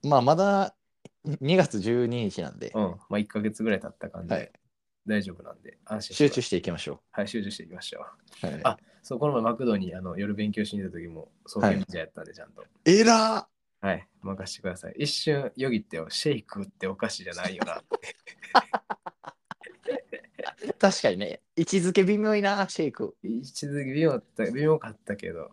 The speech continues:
Speaker 2: まあ、でも、
Speaker 1: うん。
Speaker 2: レジに並んだ俺は、双剣美茶って言ってたね。
Speaker 1: それはほんまに大人っすね。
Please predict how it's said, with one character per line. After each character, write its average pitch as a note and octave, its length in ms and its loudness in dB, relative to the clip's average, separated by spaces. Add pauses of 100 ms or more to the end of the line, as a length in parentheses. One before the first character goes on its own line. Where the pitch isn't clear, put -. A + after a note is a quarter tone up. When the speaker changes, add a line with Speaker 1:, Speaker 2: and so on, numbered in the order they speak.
Speaker 2:
ま C3+ 160 6
あ、 B2 60 8
で B2 100 4
も、 G#2+ 80 0
Speaker 1:
う - 20 0
ん。 G#2+ 40 0
Speaker 2:
レ B2+ 120 4
ジ A#2 120 0
に G#2 80 2
並 G2+ 300 0
ん F#2+ 60 -4
だ F2+ 100 -4
俺 F2+ 200 -4
は、 F2 220 -4 (300)
双 F#2 300 -6
剣 F#2 180 -4
美 F2+ 120 -6
茶 - 100 -8
っ - 20 -12
て - 120 -20
言 - 80 -10
っ - 20 -16
て - 160 -18
た - 100 -12
ね。 - 160 -18 (760)
Speaker 1:
そ G3 180 0
れ F#3+ 100 6
は F3 120 4
ほ - 140 -6
ん E3+ 200 -2
ま D#3 80 0
に D#3 140 -2
大 - 80 -4
人 A2 160 -2
っ A2 80 -4
す - 160 -16
ね。 D#2 240 -12